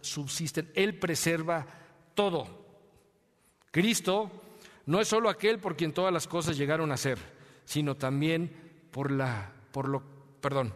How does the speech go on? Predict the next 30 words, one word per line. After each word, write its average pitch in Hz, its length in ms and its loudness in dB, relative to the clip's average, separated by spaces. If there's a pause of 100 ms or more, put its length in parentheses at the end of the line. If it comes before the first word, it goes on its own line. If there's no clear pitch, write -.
(100)
sino 147 280 -4
también 160 480 2
es 175 200 0
por 156 320 -4
quien 156 220 0
continúan 170 680 2
existiendo. - 580 -4 (840)
Él 226 200 4
sustenta 175 500 0
todo. 107 340 -8 (280)
El 175 160 4
Hijo 240 440 2 (1160)
es 214 200 4
el 226 140 2
maestro 208 460 2
artífice 151 600 -2 (1400)
de 131 140 0
la 135 100 2
creación, 143 460 0 (560)
pero 127 180 -4
también 156 220 0
es 147 100 -4
el 143 100 -4
preservador. 117 640 -6 (280)
Y 262 160 2
para 180 180 0
entender 170 340 0
esto 190 200 -2
mejor, 147 280 -2
hermanos, 139 520 -2